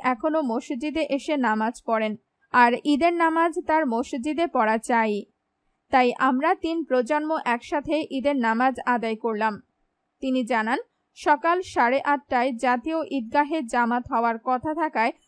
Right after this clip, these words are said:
বাসা থেকে বের হই সকাল আটটায়। যাই হোক,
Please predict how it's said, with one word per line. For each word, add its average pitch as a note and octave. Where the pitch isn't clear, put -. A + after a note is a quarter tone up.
বাসা C4+
থেকে F4
বের A#3
হই C#4
সকাল C4
আটটায়। A3+
যাই A#3+
হোক, B3+